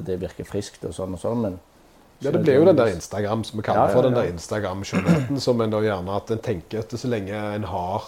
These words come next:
Speaker 2: eh, store biceps, så er en lykkelig på en måte, men <laughs> alle interne problemene er jo li-,
Speaker 1: Ja.
Speaker 2: gjerne større.
Speaker 1: Ja.
Speaker 2: Eh, jeg har vel aldri hatt mindre selvtillit enn i den perioden jeg drev og trente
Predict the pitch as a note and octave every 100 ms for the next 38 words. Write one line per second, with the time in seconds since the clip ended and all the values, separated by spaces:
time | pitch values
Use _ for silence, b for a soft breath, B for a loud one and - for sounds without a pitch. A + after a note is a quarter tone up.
0 | - A2 A2+ A2 - A2 F#2+ F2+ - B2
1 | - - G#2 G#2 A2 - - E2 D#2 F#2+
2 | F#2+ F2+ - C#3 A2 D#3+ - - - D#3
3 | C#3+ D3+ E3+ E3+ - A2+ G2+ A#2 C#3+ C3
4 | G#2+ A2 D#3 A#2 C3 - C#3+ - C3+ -
5 | G2 - - C3 C#3 - A#2+ G2+ A2+ E3+
6 | - B B - C3 C#3+ C3 C#3+ D#3+ E3
7 | A2+ C#3+ E3 - C#3+ C#3+ C3+ G#2+ G2+ G2+
8 | B2+ - C#3+ F#2+ - F3+ - - - B
9 | B B C3 D3 C#3 B2+ B2 C3 B2 F2+
10 | F2 A#2 A2 A2 F#2+ A#2 A#2 A#2 - A#2+
11 | F#2 D2 _ - A#2+